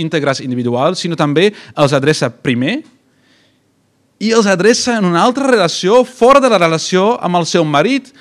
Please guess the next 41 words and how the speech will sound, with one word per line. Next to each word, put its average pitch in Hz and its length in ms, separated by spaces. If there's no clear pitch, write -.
el 160 160
seu 175 180
pare 214 240
o 240 60
el 220 80
seu 208 160
amo, 226 240
sinó 196 260
els, - 280
els 160 100
exhorta 202 440
en 190 80
relació 175 500
amb 160 160
el 151 100
seu 156 220
Senyor 190 540
Crist. - 420
«Us 196 120
exhorto 220 600
no 196 320
perquè 214 320
pertanyeu 151 920
al 123 120
vostre 131 320
marit 107 480
o 135 80
perquè 127 240
pertanyeu 127 480
al 131 80
vo-, 117 160
al 120 160
vostre 113 240
pare 127 380
o 113 80
al 110 100
vostre 113 300
amo, 120 320
sinó - 260
perquè 110 300
pertanyeu 117 560